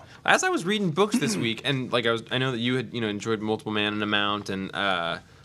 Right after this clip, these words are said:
I forget what the other one that I was reading going into it, and I was like, I get, like, I, I get it. It was maybe, like, Fantastic Four, Marvel two and rather, but I was like, I can, I get that Django doesn't love this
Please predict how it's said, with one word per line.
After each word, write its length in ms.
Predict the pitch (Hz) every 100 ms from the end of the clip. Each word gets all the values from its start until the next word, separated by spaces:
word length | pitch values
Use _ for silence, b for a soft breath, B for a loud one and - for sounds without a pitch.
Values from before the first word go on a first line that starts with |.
| B
I 40 | -
forget 220 | 110 101
what 100 | 92
the 80 | 98
other 120 | 101
one 140 | 104
that 100 | 98
I 40 | 92
was 220 | 92 -
reading 460 | 98 104 101 98
going 240 | 95 98 98
into 340 | 101 98 101
it, 220 | 95 95
and 100 | 95 101
I 60 |
was 200 | 107 110
like, 180 | 120 123
I 60 | 226
get, 240 | 349 392
like, 160 | 220 269
I, 160 | 247 - - - B B B B
I 100 | -
get 220 | 311 135 143
it. 200 | 185 -
It 60 | 165
was 100 | 170
maybe, 180 | 196 185
like, 140 | 139
Fantastic 500 | - 127 117 117 110
Four, 240 | 104 104 104
Marvel 260 | 107 104
two 120 | 101 107
and 80 |
rather, 220 | 110 110 110
but 140 | 113
I 40 |
was 120 | 117 123
like, 200 | 127 -
I 80 | 180
can, 240 | 233 285 -
I 120 | 151 170
get 420 | 160 120 110 - - - - 127
that 160 | 127
Django 460 | - 113 104 101 101
doesn't 480 | 107 98 98 95 -
love 680 | 101 104 98 101 95 92 - B B B B B
this 720 | 104 98 117 113 - - -